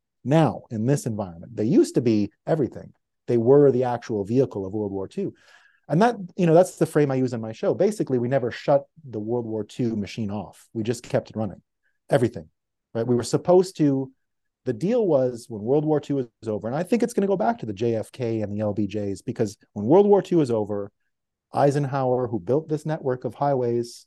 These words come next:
that we're gonna emulate with the Nakamoto network,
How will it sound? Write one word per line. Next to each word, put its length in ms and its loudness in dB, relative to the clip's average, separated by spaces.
that 120 -8
we're 160 0
gonna 180 -2
emulate 460 -2
with 140 -10
the 80 -6
Nakamoto 760 -4
network, 480 -6